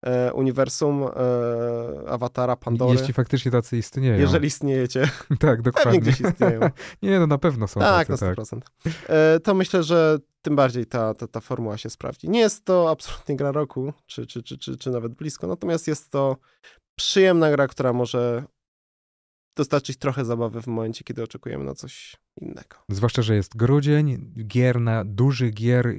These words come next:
Speaker 2: przez jakiś czas najbliższy nie będzie. Jest to ostatnia duża premiera tego roku.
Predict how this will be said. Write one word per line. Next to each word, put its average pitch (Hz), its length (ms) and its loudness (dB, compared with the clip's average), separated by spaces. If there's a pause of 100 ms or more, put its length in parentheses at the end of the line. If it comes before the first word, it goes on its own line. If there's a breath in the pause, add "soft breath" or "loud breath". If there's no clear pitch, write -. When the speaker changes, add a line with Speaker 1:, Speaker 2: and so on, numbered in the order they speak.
Speaker 2:
przez 107 220 -4
jakiś 120 240 -2
czas - 220 -4
najbliższy 107 560 -4
nie 110 200 0
będzie. 139 300 2
Jest 120 160 0
to 113 80 0
ostatnia 127 320 -4
duża 117 200 0
premiera 113 380 0
tego 104 240 -2
roku. 123 360 0